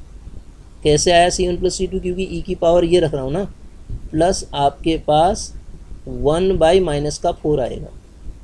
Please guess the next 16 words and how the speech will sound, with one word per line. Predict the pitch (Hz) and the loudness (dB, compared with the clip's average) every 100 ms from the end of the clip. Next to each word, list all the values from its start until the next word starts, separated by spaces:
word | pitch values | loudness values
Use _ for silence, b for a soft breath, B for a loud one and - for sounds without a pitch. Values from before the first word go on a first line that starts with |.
| - - - - | -20 -20 -18 -6
ठीक | 175 | 2
है | 185 | 4
सर, | 202 | 4
यहाँ | 156 139 147 175 | 2 2 0 0
से | - | 2
हम | 208 220 | 2 2
एक | - 165 175 180 | -2 2 2 4
ही | 226 214 | 2 4
value | 185 185 | 4 4
निकाल | 180 151 139 | 2 2 0
पाएंगे | 131 123 120 | 0 -4 -6
सर, | - 123 | -6 -4
एक | 151 156 | -4 0
बात | 156 156 | 0 0
आप | 156 | -2
समझिएगा, | - 127 127 151 139 135 | -4 -8 -6 -4 -2 -2